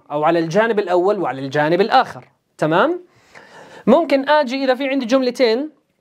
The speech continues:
واحدة عكس الثانية، بستخدم but، بستخدم while، بستخدم whereas، although، nevertheless، however,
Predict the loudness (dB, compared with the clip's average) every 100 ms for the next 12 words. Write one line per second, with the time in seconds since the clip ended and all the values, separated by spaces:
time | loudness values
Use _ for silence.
0 | _ _ _ 0 2 2 0 -2 -4 -6
1 | -8 -4 -4 -2 0 -2 -2 _ _ -4
2 | -2 -2 0 2 2 0 -6 -20 _ _
3 | _ _ _ -20 -2 -2 0 0 2 4
4 | 4 2 -4 -8 -12 -20 _ -20 _ -4
5 | 0 0 0 0 0 2 0 0 -2 -6
6 | -8 -10 -12 -20 _ _ _ 0 2 2
7 | 0 -2 -2 0 0 -4 -8 _ _ _
8 | -4 2 2 2 0 0 -4 -4 -4 -6
9 | -14 -20 _ _ -2 0 2 0 0 -2
10 | -2 0